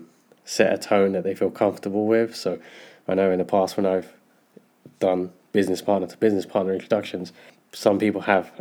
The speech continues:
a set of questions and it can get quite intense because the, the tone is there. And I think, you know, they've tried to cut me off or jump in and it's like, "Well, you know, you've asked me a question, I'm trying to answer it." So just be mindful of that as well when you're speaking to people for the first time.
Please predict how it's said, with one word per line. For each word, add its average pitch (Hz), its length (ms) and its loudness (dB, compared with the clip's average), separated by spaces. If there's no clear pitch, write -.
a 104 80 -2
set 104 180 0
of 92 100 -6
questions 98 460 0
and 92 100 -2
it 95 80 -6
can 110 120 0
get 107 180 4
quite 95 200 -2
intense 87 420 -4
because 95 300 0
the, 95 100 -2
the 98 100 -2
tone 98 380 0
is 87 180 -4
there. 92 320 0
And 101 100 -6
I 95 60 -6
think, 95 420 -4
you 101 80 -2
know, 90 120 0
they've 95 180 2
tried 95 220 0
to - 80 -14
cut - 260 -2
me 98 160 -2
off 98 300 -2
or 87 140 -6
jump 95 300 0
in 95 200 4
and 90 100 -2
it's 87 120 -4
like, 92 160 -2
"Well, 92 220 -4
you 101 80 -6
know, 78 180 -12
you've 101 140 -2
asked 101 220 0
me 90 80 -4
a 87 40 -6
question, 104 340 0
I'm 95 80 -2
trying 95 160 -4
to 95 100 0
answer - 260 -4
it." - 80 -10
So - 180 -8
just 104 220 -2
be 107 100 0
mindful 98 440 0
of 95 80 0
that 92 180 -4
as 90 100 -10
well 92 220 -4
when 92 160 -8
you're 90 240 -8
speaking - 480 -8
to - 80 -14
people 92 320 -8
for - 100 -10
the - 80 -8
first - 260 -6
time. 95 260 -4